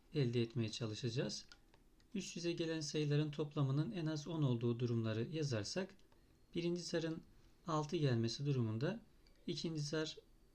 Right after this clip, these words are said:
altı gelirse sayıların toplamı on iki olur. Böylece en az on olması gerekiyordu. Olur. Altıya beş yine olur. Toplam on bir oluyor. Ve altıya dört yine olur. Toplam on oluyor. En az on olması isteniyordu.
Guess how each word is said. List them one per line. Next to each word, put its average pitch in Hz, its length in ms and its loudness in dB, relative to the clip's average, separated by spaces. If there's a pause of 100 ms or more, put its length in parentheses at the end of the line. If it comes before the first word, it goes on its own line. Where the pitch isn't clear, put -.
(200)
altı 147 300 2
gelirse 143 640 0 (760)
sayıların 151 500 0
toplamı 147 460 0
on 143 120 4
iki 120 200 0
olur. 113 400 -2
Böylece 139 520 0 (440)
en 160 180 0
az 143 260 2
on 151 200 2
olması 113 400 0
gerekiyordu. 117 640 0
Olur. 135 400 0 (540)
Altıya 156 460 0
beş 147 380 0
yine 120 380 2
olur. 131 380 0
Toplam 139 400 -2
on 123 200 2
bir 113 100 -2
oluyor. 120 460 -2
Ve 139 140 -2
altıya 139 440 -2
dört 175 300 -2
yine 127 200 2
olur. 147 400 -2
Toplam 147 400 0
on 131 140 2
oluyor. 117 400 -2 (440)
En 147 120 2
az 151 220 -2
on 156 160 -2
olması 113 380 -2
isteniyordu. 107 680 0